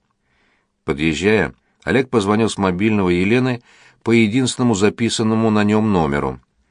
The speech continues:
"Елена Вячеславовна", — отозвался женский голос. "Вера,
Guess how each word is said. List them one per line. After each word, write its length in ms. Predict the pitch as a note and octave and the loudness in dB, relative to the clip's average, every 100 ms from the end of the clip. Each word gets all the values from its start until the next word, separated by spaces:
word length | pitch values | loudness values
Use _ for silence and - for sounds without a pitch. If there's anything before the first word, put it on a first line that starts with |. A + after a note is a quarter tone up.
| _ _ - | _ _ -14
"Елена 380 | B1 C#2 D#2 | -6 -2 0
Вячеславовна", — 800 | F2 F#2 B2 - F#3+ G3 G2+ B1+ _ _ _ | 0 -2 -4 -4 0 0 -2 -6 _ _ _
отозвался 600 | - - E2+ F2+ E2+ F2+ | -10 -4 0 2 0 0
женский 360 | E2 E2 - F2+ | 0 0 -2 -4
голос. 380 | E2 D#2+ C2 - _ _ _ _ - - - - | 0 0 0 -6 _ _ _ _ -20 -20 -20 -4
"Вера, 380 | G2+ C#3+ C#2+ | 0 2 0